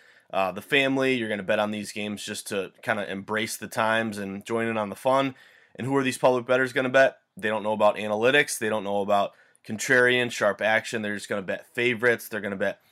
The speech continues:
big name teams. They're gonna bet, uh, higher ranked teams. And as a result,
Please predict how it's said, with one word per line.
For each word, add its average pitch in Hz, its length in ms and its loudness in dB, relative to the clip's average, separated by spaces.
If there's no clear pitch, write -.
big 123 220 0
name 117 200 -2
teams. 110 300 -6
They're 101 140 -4
gonna 101 140 -6
bet, 95 200 -4
uh, 87 220 -2
higher 117 320 2
ranked 113 300 -2
teams. 110 340 -6
And 95 100 -8
as 104 160 -6
a 107 40 -8
result, 104 440 0